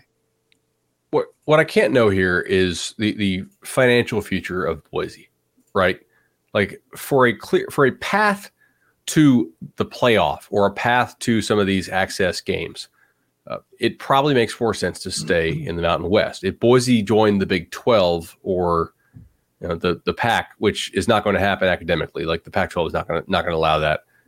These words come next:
Speaker 1: Uh, and the Big Twelve, I don't think, is going to expand to add Boise anytime soon. Uh,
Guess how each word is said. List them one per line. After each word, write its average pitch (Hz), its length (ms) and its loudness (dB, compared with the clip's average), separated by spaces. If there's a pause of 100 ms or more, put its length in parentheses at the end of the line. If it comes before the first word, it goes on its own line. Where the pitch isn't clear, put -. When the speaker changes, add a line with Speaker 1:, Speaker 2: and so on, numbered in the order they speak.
(160)
Speaker 1:
Uh, 80 320 0
and 85 400 0
the 90 100 -12
Big 87 180 0
Twelve, 85 360 0
I 85 100 0
don't 87 160 -2
think, - 260 -2
is 95 100 -14
going 80 180 -6
to 80 60 -8
expand 78 500 -2 (920)
to 143 140 4
add 107 140 4
Boise 95 340 2
anytime 87 400 -2
soon. 92 540 2 (160)
Uh, 85 260 0